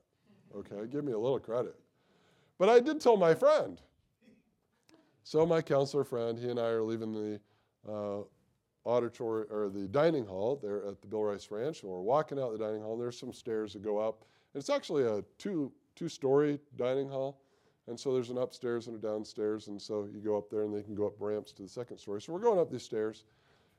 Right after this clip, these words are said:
and I said to my friend, "You know what? I have to go and turn on the music for the rodeo today forty minutes early."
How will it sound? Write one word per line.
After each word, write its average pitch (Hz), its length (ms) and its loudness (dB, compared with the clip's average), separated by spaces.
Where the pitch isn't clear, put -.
and 131 260 -2
I 135 200 2
said 170 240 -6
to 156 100 -10
my 127 140 -2
friend, 127 280 -6
"You 143 80 -6
know 180 120 2
what? 180 440 2
I 143 80 -6
have 202 180 -10
to 143 60 -12
go 123 280 0
and 98 120 -8
turn 147 300 -10
on 117 220 -8
the 101 80 -8
music 110 440 -10
for 104 140 -12
the 95 140 -10
rodeo 92 720 -10
today 95 460 -10
forty 170 560 -4
minutes 131 540 -8
early." 151 360 -6